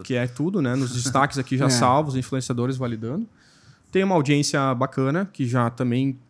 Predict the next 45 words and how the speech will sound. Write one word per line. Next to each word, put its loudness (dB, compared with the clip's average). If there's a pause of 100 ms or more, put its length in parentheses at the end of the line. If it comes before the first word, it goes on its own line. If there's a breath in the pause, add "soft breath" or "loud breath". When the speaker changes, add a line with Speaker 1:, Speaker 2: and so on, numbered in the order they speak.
Speaker 1:
é 2
importante 2
hoje -2
pra -6
esse -10
universo -2
que -4
a -2
gente -4
tá 0
de -2
rede -2
social, 0
ter -4
uma 2
base 0
aqui -4
é -2
importante, -4
embora 8
tenham 2
muitos 0
perfis -4
que -8
ainda, -2 (200)
que, -6
que, -6
que -6
hoje 0
comprem 2
seguidores -2
pra -8
crescer. -6 (520 soft breath)
Ah, -2 (180)
é 0
importante, 0
é 0
uma 2
métrica -2
que -6
as -4
pessoas -2
consideram 0
muito. 2
Então, -4